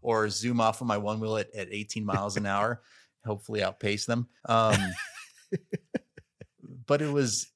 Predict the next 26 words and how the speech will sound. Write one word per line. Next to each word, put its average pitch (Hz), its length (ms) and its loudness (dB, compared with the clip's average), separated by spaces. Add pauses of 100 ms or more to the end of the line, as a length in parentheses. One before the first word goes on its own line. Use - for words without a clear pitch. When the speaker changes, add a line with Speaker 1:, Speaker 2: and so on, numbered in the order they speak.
Speaker 1:
so - 200 0
it 151 60 -4
was 123 180 -4
really 123 300 -2
cool 131 320 2
'cause 120 300 2
it 110 120 -2
just 113 280 -4
gave 110 200 -2
me 110 120 -4
all 101 160 0
these 104 240 -6
really 104 160 -4
fun 113 180 -2
emotions, 98 720 -2
and 92 560 -6 (200)
yeah, 226 180 4
it 101 80 0
kinda 113 160 2
put 117 160 0
me 120 60 0
in 110 80 -2
that 90 120 -4
headspace. 98 640 -4
I, - 320 -12
I, - 40 -10